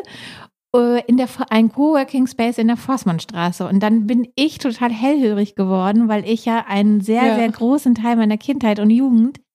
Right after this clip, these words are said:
Speaker 1: ähm, in der Forstmannstraße verbracht habe. Aber,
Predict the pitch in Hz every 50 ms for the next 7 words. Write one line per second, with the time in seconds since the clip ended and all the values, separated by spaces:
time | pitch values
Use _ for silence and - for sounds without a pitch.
0 | _ _ _ _ _ - - - _ _ - - 220 220 220 233 262 285 311 285
1 | 285 - 339 339 - 302 247 220 - - - 196 190 - 196 185 - 208 180 185
2 | 170 160 151 156 - - - - 180 170 - - 202 202 202 202